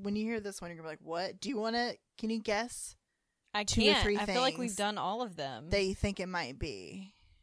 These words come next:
Speaker 2: I,
Speaker 1: Like, go
Speaker 2: I'm
Speaker 1: wild.
Speaker 2: exhausted of,
Speaker 1: You're
Speaker 2: of
Speaker 1: exhausted?
Speaker 2: possibilities of ice cream. Like, I've exhausted my resources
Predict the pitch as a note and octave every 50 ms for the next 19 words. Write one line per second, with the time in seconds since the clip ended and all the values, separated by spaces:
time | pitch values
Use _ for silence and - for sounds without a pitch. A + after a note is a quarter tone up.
0 | _ _ _ _ _ _ _ _ _ _ _ - - - F3+ G3 G3+ G3+ - G#3
1 | G#3+ G#3+ G3+ G3 G3 F3+ D#3+ C#3+ E3+ E3 E3+ - C#3+ - - E3+ E3 D#3 D#3+ D#3+
2 | - - - E3 E3+ E3 E3 D#3+ G#3 G#3 G3+ G3+ G3 G3+ F#3+ E3+ E3+ F#3 - -
3 | G3+ G3+ G3+ E3 E3 A3 - F3 E3+ E3 E3 E3 E3 D#3+ D#3+ E3+ E3+ - D#3 -
4 | - - - - - - - E3 - - F3 F3+ - E3 E3 D#3+ E3 E3+ E3+ E3
5 | E3+ D#3+ E3 E3+ - E3+ D#3+ D#3 D3 D3 D3 C#3+ D3 - - C#3+ D#3+ E3+ - -
6 | - - F#3 - - - -